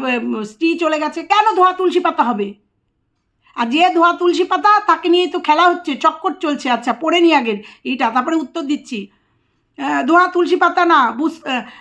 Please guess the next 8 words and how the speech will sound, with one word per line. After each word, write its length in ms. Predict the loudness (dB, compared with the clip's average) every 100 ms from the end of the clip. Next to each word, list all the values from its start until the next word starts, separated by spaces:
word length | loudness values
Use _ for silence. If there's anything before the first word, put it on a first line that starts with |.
| _ -4
আহ, 120 | 0 0
বুঝতে, 380 | 0 -2 -4 -4 -4 -10 -16 _ _ _ _ _ _ _ _ _ _ _ _ -4
বুঝতে 500 | 0 0 -2 -2 0 0 -4 _ _ _ _ _ _
জামাই, 460 | -2 0 2 2 0 -4 -16 _ _ _ _ _ _ _ _ _ _ _ _ _ _ _ -2
জামাই 440 | 2 2 2 2 2
আর 80 | 2 2
ও 20 | 0 2 2
অনেক 280 | 2 0